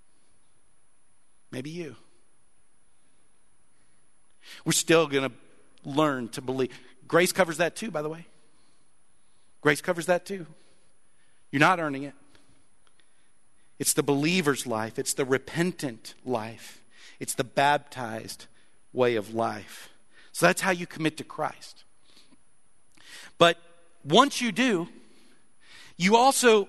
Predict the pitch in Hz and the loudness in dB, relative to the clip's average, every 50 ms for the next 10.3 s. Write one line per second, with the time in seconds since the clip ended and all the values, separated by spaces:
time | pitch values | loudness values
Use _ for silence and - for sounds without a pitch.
0 | - - - 180 202 226 247 262 233 - - 233 220 214 - 233 214 208 208 202 | -4 -10 -4 0 2 4 4 4 4 4 4 4 2 2 0 0 0 2 4 4
1 | 165 123 - - - - 160 170 180 165 180 208 240 262 247 254 240 240 - - | 2 2 -2 -10 -14 -6 -2 0 2 2 2 2 2 0 0 -2 -2 -4 -2 -2
2 | 214 214 202 202 208 214 233 - - - - 214 208 190 185 185 175 180 190 180 | 0 0 2 4 2 2 2 -2 -6 -4 -2 0 2 2 4 6 6 6 4 2
3 | - 190 160 170 165 - - 185 156 135 127 - 165 160 135 - - - - - | -2 -4 -6 -6 -4 -2 0 2 2 2 2 2 0 0 0 -2 -8 -20 -18 0
4 | - 185 196 190 220 196 175 - - 240 233 226 220 214 196 185 180 165 - - | 4 4 6 6 6 4 4 2 2 2 2 2 4 4 4 4 2 0 2 4
5 | 196 196 196 - 196 190 185 180 180 170 165 175 - - 175 190 185 - - 175 | 4 4 4 2 -2 -4 -2 -2 -2 -2 -4 -6 -4 0 2 2 2 2 0 -2
6 | - - 196 185 180 190 180 170 175 160 165 147 143 135 165 180 180 170 - - | -2 0 2 4 4 4 2 0 0 -2 -2 -2 0 4 6 6 6 4 2 -2
7 | 170 151 160 156 165 165 156 135 - - 202 202 196 190 185 180 180 175 165 - | -8 -8 -6 -6 -6 -4 -4 -4 -2 0 0 0 2 0 0 0 -2 -4 -8 -10
8 | - - - - - - - - - - - - - - - - - 208 208 196 | -14 -20 -20 -20 -20 -20 -20 -20 -20 -20 -20 -20 -20 -20 -20 -8 -2 2 2 2
9 | 147 185 185 - 214 190 180 190 170 - 175 175 175 175 - - 185 175 180 - | 4 2 0 4 6 6 6 6 6 2 0 0 0 0 2 2 2 2 2 2
10 | 185 202 208 208 208 208 | 0 0 2 0 0 -2